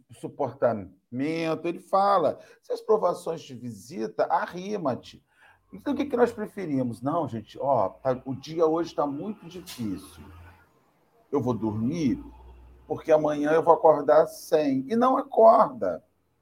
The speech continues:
Porque se você não resolve hoje,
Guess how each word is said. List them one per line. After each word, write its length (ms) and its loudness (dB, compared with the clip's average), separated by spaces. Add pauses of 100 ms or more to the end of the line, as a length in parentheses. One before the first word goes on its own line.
(400)
Porque 200 -12
se 180 -10
você 320 2
não 200 6
resolve 760 4 (100)
hoje, 720 4